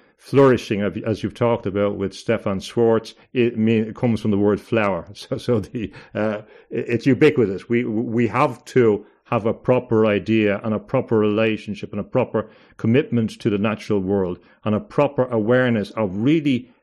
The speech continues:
how serious the diverse forces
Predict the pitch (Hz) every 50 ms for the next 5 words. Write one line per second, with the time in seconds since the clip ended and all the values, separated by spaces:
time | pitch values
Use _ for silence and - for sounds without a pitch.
0 | _ _ - 131 131 127 120 - - - - 147 156 156 156 143 127 123 117 107
1 | - - - - _ _ _ _ _ _ _ _ - 120 113 110 107 117 139 107
2 | 92 127 120 101 127 135 139 143 143 131 - - - - - - - 135 131 127
3 | 120 117 - - - 101 98 - -